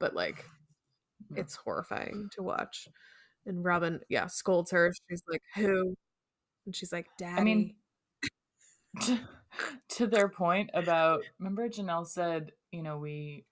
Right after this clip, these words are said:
Speaker 2: merged our families so quickly and maybe we missed something and, you know, maybe we did something wrong." I think that's what they did wrong. I mean, one of the things, one of the many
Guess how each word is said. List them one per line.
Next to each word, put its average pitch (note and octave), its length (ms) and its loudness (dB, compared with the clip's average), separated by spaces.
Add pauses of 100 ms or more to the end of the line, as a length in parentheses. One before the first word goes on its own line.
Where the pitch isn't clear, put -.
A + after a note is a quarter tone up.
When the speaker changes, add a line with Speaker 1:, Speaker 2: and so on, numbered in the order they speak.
(460)
Speaker 2:
merged D#3 440 -4
our C#3+ 140 -2
families E3+ 560 -6
so D3+ 160 -2
quickly E3+ 680 -4
and D3 140 -6
maybe C#3+ 240 -6
we C#3 100 -8
missed C3+ 420 -8
something C#3 640 -4
and, B2+ 300 -4
you C3+ 160 -8
know, B2 60 -6
maybe - 200 -6
we C2 120 -6
did - 300 -6
something D2 340 -6
wrong." C#3+ 420 -2 (400)
I G3+ 120 10
think A4+ 200 2
that's D#3+ 200 12
what E3 120 6
they C#3+ 100 4
did F#2 180 0
wrong. C#3+ 380 6 (340)
I - 40 -4
mean, B2+ 260 -6
one D3 180 0
of C3 120 -2
the - 100 -6
things, - 340 -8
one G3 100 2
of F3 40 2
the D3+ 60 -2
many C3+ 320 -2